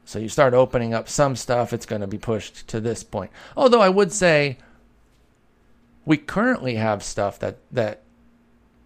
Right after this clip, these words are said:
you know, is probably in a gray area that we just don't really under-, you know, know about 'cause it's not illegal. Charlotte, I know. You're not gonna be able to take P E Ds until you're four. I've told you that. Stop.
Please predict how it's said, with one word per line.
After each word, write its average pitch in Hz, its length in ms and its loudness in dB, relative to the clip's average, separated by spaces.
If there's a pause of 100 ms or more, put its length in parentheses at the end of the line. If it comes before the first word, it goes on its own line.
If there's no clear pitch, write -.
(120)
you 147 140 -4
know, 110 120 -4
is 113 100 -10
probably 120 540 0 (140)
in 135 120 -2
a 110 80 -4
gray 107 340 -4
area 101 580 -4 (500)
that 120 200 -2
we 139 120 -2
just 117 200 -6
don't 127 160 2
really 117 220 0
under-, 110 160 -6 (240)
you 139 100 -6
know, 107 140 -6
know 139 180 4
about 131 300 2
'cause 120 120 -4
it's 110 120 -6
not 117 160 -2
illegal. 127 380 -2
Charlotte, 82 440 -6 (580)
I 147 140 -4
know. 139 380 -6 (100)
You're 120 240 -6
not 160 180 -2
gonna 175 120 -6
be 170 80 -2
able 170 100 -2
to 160 60 -4
take 151 200 -4
P 135 200 -8
E - 20 -8
Ds 117 400 -8 (300)
until 127 200 -2
you're 120 140 -2
four. 135 300 0
I've 110 160 -4
told 151 340 2
you 113 80 -10
that. 104 300 -12
Stop. 143 420 -6